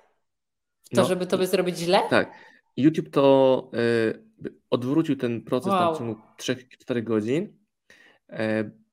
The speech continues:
Speaker 2: i te łapki zniknęły w dół, ale ktoś wchodzi na wideo, widzi dwa tysiące szesnaście łapek w dół. I
Speaker 1: O.
Speaker 2: widzisz pik na, w statystyce i ryzyko jest takie, że,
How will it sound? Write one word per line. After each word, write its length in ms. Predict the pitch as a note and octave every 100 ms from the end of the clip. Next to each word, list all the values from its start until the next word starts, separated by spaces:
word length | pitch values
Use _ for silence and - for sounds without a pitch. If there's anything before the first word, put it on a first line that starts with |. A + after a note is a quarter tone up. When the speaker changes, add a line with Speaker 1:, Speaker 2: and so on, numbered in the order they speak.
| _ _ -
Speaker 2:
i 80 |
te 140 | - C3
łapki 320 | C3 - C3
zniknęły 440 | B2 B2 B2 A2
w 60 | G#2+
dół, 180 | A2+ C#3
ale 100 | C#3
ktoś 140 | C#3
wchodzi 180 | - D3
na 60 | C#3
wideo, 220 | C#3 C#3+
widzi 360 | C3+ B2 B2 - _
dwa 220 | - C#3+ D3
tysiące 500 | D3 - C#3 C3+ C3+
szesnaście 460 | A#2+ - B2 -
łapek 240 | A#2 A#2+ A2
w 20 |
dół. 260 | - A2 _ _ _ _ _ _ _ _ _ _ -
I 120 | B2+
Speaker 1:
O. 240 | C#3 C3+ C3
Speaker 2:
widzisz 200 | C#3+ C#3+
pik 260 | - D#3+ -
na, 220 | C3+ B2+
w 180 | - B2
statystyce 720 | B2 B2 B2 - - C3 D#3+ - _ - - - _
i 100 | B2+
ryzyko 260 | C3 D#3 D#3+
jest 160 | D3+
takie, 200 | B2 A#2+
że, 60 | C3